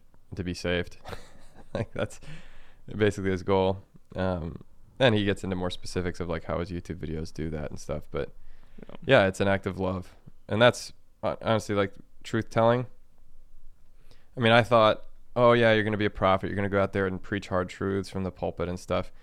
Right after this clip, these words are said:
Speaker 1: Honestly, that, that doesn't cost you anything. Um, getting up and preaching, even things that are not necessarily popular, um,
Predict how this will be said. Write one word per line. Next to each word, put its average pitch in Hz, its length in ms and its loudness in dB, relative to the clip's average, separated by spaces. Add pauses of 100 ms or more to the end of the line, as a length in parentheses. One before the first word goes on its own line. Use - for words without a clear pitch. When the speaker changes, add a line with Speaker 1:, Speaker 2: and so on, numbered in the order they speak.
(320)
Speaker 1:
Honestly, 143 340 2
that, 131 220 6 (220)
that 123 280 4
doesn't 101 240 0
cost 90 400 -2
you 87 100 -6
anything. 87 540 -6 (400)
Um, 78 600 -4
getting 98 240 0
up 87 120 -4
and 90 120 -6
preaching, 87 400 -4
even 95 220 -4
things 92 240 -4
that 90 100 -6
are 92 60 -4
not 87 240 -2
necessarily 87 380 -4
popular, 85 540 -4 (960)
um, 90 420 -2